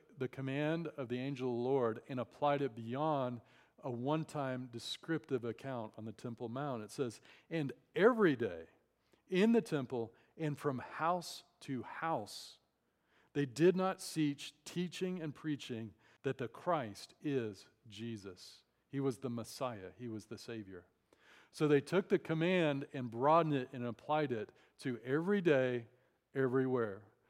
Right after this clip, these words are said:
They were not stopping teaching and preaching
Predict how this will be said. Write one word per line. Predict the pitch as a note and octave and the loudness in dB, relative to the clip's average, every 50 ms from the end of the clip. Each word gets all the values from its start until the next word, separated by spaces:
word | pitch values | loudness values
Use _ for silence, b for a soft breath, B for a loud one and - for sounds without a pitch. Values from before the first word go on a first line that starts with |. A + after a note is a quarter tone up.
| b b b _ | b b b _
They | A#2+ B2+ B2 | 0 2 2
were | A2+ A#2+ A#2 A2+ | 2 2 0 -2
not | A2 A#2 A#2+ B2 B2+ C3 C3+ C3+ C#3+ - - | -2 -2 -2 0 0 0 0 0 -2 -6 -10
stopping | - - - - B2+ B2 B2 A#2 - C3 A#2+ A2+ A2 A2+ A2 _ _ | -16 -16 -8 -6 -4 -2 -2 -4 -4 -6 -8 -8 -10 -12 -16 _ _
teaching | - - D3 C3+ A#2 - - - G2+ F#2 F#2+ F#2+ F#2+ G2+ _ _ _ _ _ _ _ _ _ _ _ _ _ | -10 -6 -6 -6 -6 -6 -10 -14 -14 -16 -16 -20 -20 -20 _ _ _ _ _ _ _ _ _ _ _ _ _
and | C3+ A#2 A2 - | -14 -14 -14 -14
preaching | - - C#3+ C3+ B2 - - - G#2 F#2+ G2 F#2+ | -12 -8 -8 -8 -8 -8 -10 -12 -12 -12 -14 -16